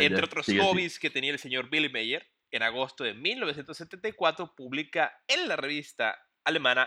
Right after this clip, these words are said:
Speaker 1: Esotera. Era una invitación para formar un grupo de discusión de metafísica. En poco tiempo formó un club de personas interesadas en lo paranormal y ovnis.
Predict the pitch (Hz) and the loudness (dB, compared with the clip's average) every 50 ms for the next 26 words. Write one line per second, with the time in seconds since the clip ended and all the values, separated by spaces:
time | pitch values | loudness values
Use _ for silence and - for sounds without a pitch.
0 | - - - - 92 - - 131 123 - 190 220 220 - 95 - _ _ _ _ | 2 -4 -6 -6 -4 -4 -4 -10 -2 2 2 2 2 2 -8 -14 _ _ _ _
1 | _ _ _ _ _ - - - - - _ _ _ _ _ _ - 220 233 220 | _ _ _ _ _ -14 -14 -14 -14 -14 _ _ _ _ _ _ -10 -6 -2 -2
2 | 226 220 226 220 202 220 208 - 233 220 - 214 196 190 180 - 139 127 - - | -2 -2 -4 -8 -8 -8 -4 -2 -4 -2 0 -2 -2 -2 -2 -2 -4 -4 -4 -6
3 | 123 120 120 120 131 151 147 135 135 127 120 - - 127 120 117 107 113 - - | -4 0 0 0 0 -2 -8 -10 -8 -8 -8 -6 -2 -4 -4 -4 -4 -10 -14 -14
4 | - 110 - - 98 101 101 104 120 135 - 165 175 - 269 - - 147 - - | -14 -14 -12 -12 -12 -12 -12 -8 -6 -4 -4 -4 -4 -4 -6 -8 -10 -10 -8 -8
5 | 87 - _ - - 127 123 - - - - - 139 - - 160 160 156 151 165 | -8 -8 _ -8 -8 -8 -8 -8 -10 -8 -6 -6 -6 0 4 4 4 4 4 -4
6 | 160 - - 135 113 120 127 131 - 139 131 123 127 123 - 151 156 - 180 170 | -6 -4 -6 -6 -6 -6 -8 -8 -4 -4 -2 -2 -2 2 2 0 2 2 2 2
7 | 175 170 - - 233 233 - 240 196 131 - - 127 110 - 127 139 - - 226 | 2 0 0 -6 -6 -4 0 0 0 0 4 2 2 2 2 0 0 2 4 4
8 | 240 277 269 262 254 233 208 214 214 214 214 - - - 127 123 107 101 95 90 | 4 4 2 2 0 0 4 6 6 6 4 2 0 0 2 2 2 0 -6 -14
9 | - _ _ | -16 _ _